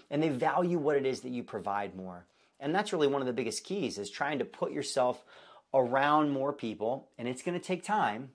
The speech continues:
to find those clients, putting yourself around more clients and people that truly value what it is that you do and provide. You specifically, right? Your own way of doing it. Takes experience, takes time, but I promise you, if you stay patient,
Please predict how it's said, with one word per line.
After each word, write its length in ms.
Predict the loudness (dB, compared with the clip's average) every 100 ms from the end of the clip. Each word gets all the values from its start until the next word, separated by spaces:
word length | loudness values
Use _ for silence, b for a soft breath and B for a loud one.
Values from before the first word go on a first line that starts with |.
| _
to 80 | -10
find 260 | -6 -4 -4
those 160 | -8
clients, 460 | -6 -6 -6 -10 -16 b b b b b b _
putting 220 | 4 6
yourself 340 | 6 4 2 4
around 440 | 4 6 6 6
more 160 | 4 0
clients 360 | 0 -2 -2
and 120 | -6 -4
people 340 | -4 0 0
that 160 | 0 -2
truly 420 | -4 -2 0 0
value 840 | 6 8 8 6 4 0 0 -4
what 340 | -8 -2 0 0
it 100 | 0
is 160 | -2
that 120 | -4 -8
you 200 | -8 -6
do 220 | -6 -8
and 100 | -8
provide. 540 | -6 -2 0 0 -4 -8
You 300 | -4 -2 -2
specifically, 920 | -4 -8 -4 -2 -2 -6 -8 -10 -14 -18
right? 320 | -8 -2 -2
Your 160 | -2 -2
own 220 | -2 -2
way 160 | 0 0
of 160 | -2
doing 280 | -6 -8 -8
it. 180 | -12 -16 b b b b _
Takes 260 | 0 2 0
experience, 520 | -4 -4 -4 -4 -2
takes 280 | -2 -2 -2
time, 380 | -2 -2 -4
but 140 | -6 -6
I 80 | -8
promise 580 | -4 0 0 0 -4
you, 300 | -8 -8 -8 -10
if 120 | -10
you 60 | -6
stay 200 | -4 0
patient, 500 | 0 0 0 -6